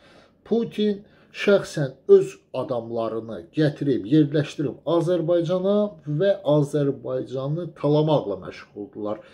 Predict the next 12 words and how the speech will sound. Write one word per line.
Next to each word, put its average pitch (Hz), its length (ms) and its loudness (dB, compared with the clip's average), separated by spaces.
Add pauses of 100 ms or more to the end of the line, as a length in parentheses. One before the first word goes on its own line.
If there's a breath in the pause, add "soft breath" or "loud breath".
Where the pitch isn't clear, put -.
(280 loud breath)
Hər 190 340 2 (220)
ay 190 400 0
İlham 156 500 0 (120)
Əliyev 175 680 2 (400 soft breath)
Putinə 156 640 -2 (800)
pul 165 240 6
göndərir. 107 560 -6 (220)
Niyə 143 360 -2
görə? 131 460 2
Çünki 147 640 -6
onun 139 400 -2
hakimiyyəti 151 1120 0